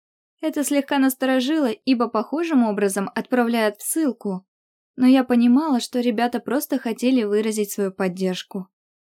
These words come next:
Они поднялись следом за мной по лестнице, которой я тоже успела восхититься по дороге.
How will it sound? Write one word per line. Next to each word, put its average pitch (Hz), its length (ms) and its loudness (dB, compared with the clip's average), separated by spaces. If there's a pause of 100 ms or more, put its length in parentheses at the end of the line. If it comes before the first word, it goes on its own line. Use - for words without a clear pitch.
(460)
Они 247 240 4
поднялись 240 480 0
следом 226 360 -4
за 220 160 -4
мной 240 200 2
по - 100 -4
лестнице, 226 760 -4
которой 311 400 -2
я 294 100 0
тоже 320 300 -4
успела 269 400 -2
восхититься 220 600 -6
по 208 140 -8
дороге. 233 500 -2